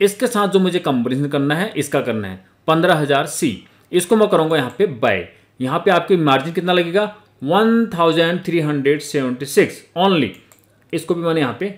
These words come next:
बाय कर दिया। तो मेरा ये क्या बन गया, बुल कॉल स्प्रेड बन चुका है एक्सपायरी तक के लिए। ओके, यहाँ पे आप देख सकते हैं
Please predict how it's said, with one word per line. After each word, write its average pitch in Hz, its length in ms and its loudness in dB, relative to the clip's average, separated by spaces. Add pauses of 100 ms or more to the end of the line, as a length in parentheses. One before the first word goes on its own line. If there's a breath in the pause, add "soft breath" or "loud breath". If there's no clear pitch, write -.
(120)
बाय 113 180 -2
कर 110 140 -6
दिया। 139 220 -6 (200)
तो 175 100 0
मेरा 180 260 8
ये 220 160 10
क्या 185 160 4
बन 165 180 2
गया, 208 200 4 (220)
बुल 226 280 6
कॉल 175 300 6
स्प्रेड 160 400 2 (140)
बन 147 220 2
चुका 143 260 0
है 156 160 -2 (280)
एक्सपायरी 131 580 -2
तक - 260 -6
के 110 100 -10
लिए। 98 180 -12 (120)
ओके, 180 200 2 (320)
यहाँ 127 200 0
पे 170 100 2
आप 165 100 4
देख 165 120 -2
सकते - 160 -6
हैं 226 140 -4